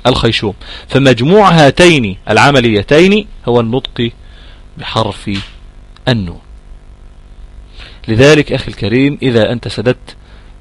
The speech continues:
آه، فتحتي الأنف عند النطق بحرف النون تجد أن الصوت انحبس، ونفس الكلام على مخرج الميم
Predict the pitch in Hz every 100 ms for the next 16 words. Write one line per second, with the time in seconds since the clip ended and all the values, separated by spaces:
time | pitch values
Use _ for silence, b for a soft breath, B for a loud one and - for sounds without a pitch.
0 | - - 101 95 95 104 - 131 123 104
1 | 120 113 104 107 104 104 - 113 101 120
2 | - 104 131 139 143 131 123 - 110 101
3 | - 117 110 - 98 - - - - 131
4 | 160 - 117 107 110 127 113 110 110 127
5 | - 113 101 104 113 131